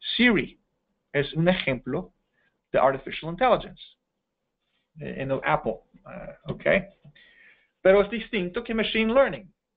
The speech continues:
Machine learning es cuando el computador puede aprender por medio de sus propios esfuerzos. It learns on its own.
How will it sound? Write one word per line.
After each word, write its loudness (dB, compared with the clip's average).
Machine -2
learning 0
es -20
cuando 0
el -4
computador 2
puede 6
aprender 2
por 0
medio 2
de -8
sus -6
propios 4
esfuerzos. -4
It 4
learns 4
on 2
its -4
own. -6